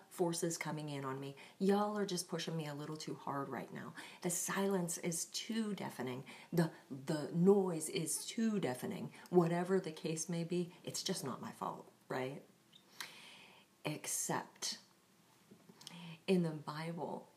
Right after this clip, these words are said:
Jesus is telling a story and he's like, "Dude, when you're on your way to court, when someone's trying to tell you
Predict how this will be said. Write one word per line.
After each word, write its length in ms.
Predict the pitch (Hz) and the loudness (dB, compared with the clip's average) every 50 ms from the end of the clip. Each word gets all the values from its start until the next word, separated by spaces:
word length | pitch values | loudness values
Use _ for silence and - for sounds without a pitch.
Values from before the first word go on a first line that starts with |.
| 190 175 - | -6 -6 -4
Jesus 520 | - - 160 175 185 180 190 185 175 - | -2 0 0 2 0 0 0 -2 -2 0
is 140 | - - - | 0 -2 -2
telling 300 | - 160 151 143 139 127 | -2 -2 -2 -2 -2 -4
a 80 | 120 127 | -4 -4
story 340 | - - 143 165 170 165 147 | -4 -4 -2 -2 0 0 -2
and 100 | 143 143 | -2 -4
he's 160 | 135 135 - | -4 -4 -4
like, 220 | 135 131 127 131 | -6 -6 -6 -4
"Dude, 220 | - 180 196 190 151 | -2 0 0 0 0
when 160 | 139 143 151 | -2 -2 -2
you're 260 | 165 214 294 359 370 | -2 -2 -2 0 -2
on 80 | 381 339 | -2 0
your 160 | 277 240 233 | 0 -2 0
way 200 | 214 202 185 180 | 0 0 0 0
to 100 | 165 165 | -2 -4
court, 320 | - - - 170 175 175 - | -6 -2 0 0 0 0 -4
when 120 | 156 156 | -8 -8
someone's 360 | - - 370 349 339 320 311 | -6 -4 -4 -4 -4 -2 -4
trying 280 | - - 269 269 127 202 | -2 -2 0 0 0 0
to 80 | 196 | -2
tell 360 | 190 - 226 214 220 220 220 214 | -2 -2 -2 -2 0 0 -2 -4
you 720 | 214 214 214 214 214 214 214 214 208 208 208 208 240 370 | -4 -4 -6 -6 -6 -6 -6 -6 -4 -4 -4 -4 -6 -8